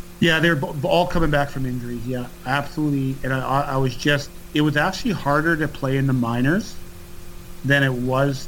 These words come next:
to play in the N H L. And I tell my, you know what, my son Garrett, who's actually got,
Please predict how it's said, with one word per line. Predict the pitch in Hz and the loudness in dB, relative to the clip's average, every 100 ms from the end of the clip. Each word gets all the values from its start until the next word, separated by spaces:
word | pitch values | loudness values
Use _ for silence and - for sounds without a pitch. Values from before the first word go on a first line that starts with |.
| - | -6
to | |
play | - - 131 127 | -8 -4 -2 0
in | 127 | 2
the | 123 | 0
N | 123 | 0
H | 120 - | -2 -2
L. | 120 120 | -2 2
And | |
I | 123 | 2
tell | 123 143 | 2 2
my, | 151 147 | 4 4
you | 139 | 4
know | 139 | 4
what, | 139 147 | 4 4
my | 135 | 0
son | - 160 147 | 2 0 2
Garrett, | 120 117 143 | 0 0 -2
who's | 147 139 | 2 2
actually | 123 123 - 139 | 2 0 0 2
got, | 120 123 | 2 2